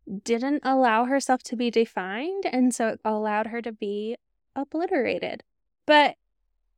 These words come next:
there's something so respectable about it, even though it leaves her out of the narrative. But it's 'cause she didn't wanna be a part of it, 'cause she didn't fit in it.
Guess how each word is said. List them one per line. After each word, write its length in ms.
there's 420
something 440
so 160
respectable 880
about 300
it, 180
even 320
though 220
it 180
leaves 400
her 240
out 220
of 140
the 200
narrative. 680
But 140
it's 180
'cause 180
she 160
didn't 260
wanna 260
be 160
a 40
part 260
of 120
it, 160
'cause 120
she 140
didn't 200
fit 200
in 160
it. 160